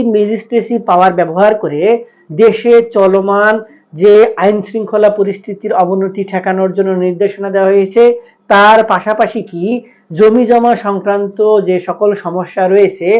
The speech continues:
প্রতিদিন যে সমস্যাগুলো তৈরি হচ্ছে, সেই সমস্যাগুলো সমাধান করার যে প্রচেষ্টা কিংবা যে ধরনের অধিকার কিংবা যে ধরনের নির্দেশনা থাকে, এই ম্যাজিস্ট্রেসি পাওয়ারের মধ্যে কি সেগুলো রয়েছে?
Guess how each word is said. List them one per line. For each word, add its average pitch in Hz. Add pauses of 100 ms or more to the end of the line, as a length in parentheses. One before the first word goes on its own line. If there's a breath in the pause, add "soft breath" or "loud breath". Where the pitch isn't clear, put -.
(400 loud breath)
প্রতিদিন 240
যে 208
সমস্যাগুলো 190
তৈরি 202
হচ্ছে, 190
সেই 208
সমস্যাগুলো 202 (380 loud breath)
সমাধান 196
করার 196 (380 loud breath)
যে 202 (160)
প্রচেষ্টা 208
কিংবা 190
যে 190
ধরনের 190
অধিকার 196
কিংবা 185
যে 185
ধরনের 180
নির্দেশনা 196
থাকে, 170 (560 loud breath)
এই 226 (100)
ম্যাজিস্ট্রেসি 202
পাওয়ারের 190
মধ্যে 190
কি 196
সেগুলো 185
রয়েছে? 202